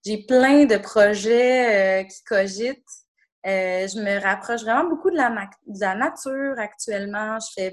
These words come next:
beaucoup de, de, de camping, euh, de petits road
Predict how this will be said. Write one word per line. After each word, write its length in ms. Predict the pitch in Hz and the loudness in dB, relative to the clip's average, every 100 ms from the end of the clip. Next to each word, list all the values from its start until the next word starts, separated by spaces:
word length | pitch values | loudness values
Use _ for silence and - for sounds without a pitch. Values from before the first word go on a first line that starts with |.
| 180 | -10
beaucoup 340 | 196 _ 254 | -20 _ -10
de, 640 | 226 202 185 180 180 180 175 - - - - _ - | -2 -2 0 -2 -6 -8 -10 -14 -20 -20 -20 _ -4
de, 120 | 185 - _ _ | -4 -6 _ _
de 60 | 185 | -4
camping, 880 | 208 196 196 220 202 214 220 226 | 0 0 2 0 0 0 -2 -2
euh, 240 | 214 185 185 | -2 -2 -2
de 80 | 190 | -6
petits 200 | - - | -8 -6
road 200 | 196 | -4